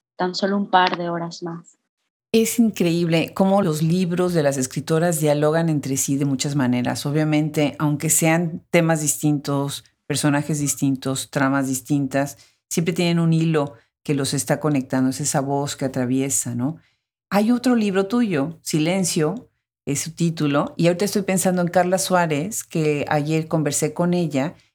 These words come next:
Speaker 2: Ella tiene un libro que se llama Silencios.
Speaker 1: Ah,
Speaker 2: Le
Speaker 1: sí.
Speaker 2: comenté a ella del tuyo, de que hoy iba a platicar contigo con este libro Silencio. Me pareció muy interesante esta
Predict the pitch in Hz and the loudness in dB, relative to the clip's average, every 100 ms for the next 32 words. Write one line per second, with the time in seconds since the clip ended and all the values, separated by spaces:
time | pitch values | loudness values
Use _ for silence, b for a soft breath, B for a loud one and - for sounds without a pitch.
0 | - 170 180 180 175 175 170 160 160 160 | -2 0 2 0 0 2 0 0 -2 -2
1 | 151 156 151 151 170 180 - 95 - - | 0 0 0 0 0 -2 -4 -6 -8 -14
2 | - _ 262 226 165 175 156 160 156 151 | -16 _ 6 6 2 0 2 4 4 2
3 | - 185 190 185 185 180 - 160 160 160 | 2 4 4 4 4 2 2 0 0 2
4 | 220 226 180 165 220 - 156 143 151 160 | 0 2 2 0 0 -2 0 0 0 0
5 | 160 160 160 160 165 175 175 190 165 170 | 0 -2 0 0 0 -2 0 0 0 -2
6 | 170 156 151 151 165 151 143 156 156 151 | 0 0 0 0 -2 -2 -2 -2 -2 -2
7 | 151 151 - 156 151 131 135 131 165 147 | 0 -2 -2 -4 -4 -4 -4 -2 -2 0
8 | 151 151 147 135 - 139 143 143 139 139 | -2 -2 -2 -4 -4 -4 -4 -4 -4 -6
9 | - 151 139 | -4 -4 -4